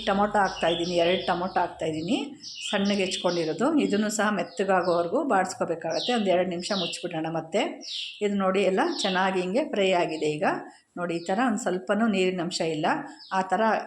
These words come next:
ಇರಬೇಕು ಅವಲಕ್ಕಿ ಒಗ್ಗರಣೆಗೆ ಮಾತ್ರ. ನೋಡಿ, ಈಗ ನೆಕ್ಸ್ಟ್ ಎಲ್ಲ ಚೆನ್ನಾಗಿ ಬಾಡಿಸ್ಕೊಂಡು ಇದಾಯಿತು.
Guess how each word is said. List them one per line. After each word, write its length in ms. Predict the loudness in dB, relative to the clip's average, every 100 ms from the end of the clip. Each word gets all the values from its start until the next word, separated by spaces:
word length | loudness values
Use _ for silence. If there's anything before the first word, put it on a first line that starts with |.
| -8
ಇರಬೇಕು 480 | -4 0 0 0 0 -2 -4 -6 0
ಅವಲಕ್ಕಿ 360 | 2 2 0 -2
ಒಗ್ಗರಣೆಗೆ 500 | -2 -2 -2 -4 -4
ಮಾತ್ರ. 260 | -4 -2 -2 -4 -10 -20 _
ನೋಡಿ, 180 | 0 2
ಈಗ 240 | 2 2 0
ನೆಕ್ಸ್ಟ್ 280 | -2 -4 -2
ಎಲ್ಲ 120 | -2
ಚೆನ್ನಾಗಿ 380 | 0 -2 0 2
ಬಾಡಿಸ್ಕೊಂಡು 480 | 0 0 -4 -4
ಇದಾಯಿತು. 640 | -2 0 -2 -2 -4 -4